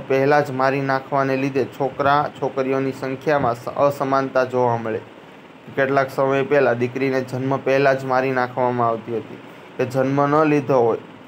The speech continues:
માતાના ગર્ભમાં જ તેમનું મૃત્યુ કરવામાં આવતું હતું, કે મૃત્યુ, એને ત્યાંને મારી નાખવામાં આવતી હતી. જેને ભ્રૂણ હત્યા કહેવાય છે. શું કહેવાય?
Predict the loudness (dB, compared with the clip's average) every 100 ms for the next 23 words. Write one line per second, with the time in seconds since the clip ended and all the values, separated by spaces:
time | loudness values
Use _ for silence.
0 | -2 2 2 4 2 2 2 2 2 2
1 | 2 0 -2 -2 0 -2 0 -2 -2 -4
2 | 0 2 2 4 2 2 0 -2 0 2
3 | 2 -2 -4 -6 -4 -4 -4 -2 -4 -4
4 | -6 -2 0 -2 -2 0 0 0 -2 0
5 | 2 0 0 -4 -2 -2 -2 -4 -4 -2
6 | -2 -2 -8 -20 -20 -14 -4 -4 -4 -12
7 | -16 -20 -20 -20 -10 -2 0 0 2 2
8 | 2 0 0 0 2 2 2 2 0 -6
9 | -8 -4 2 6 6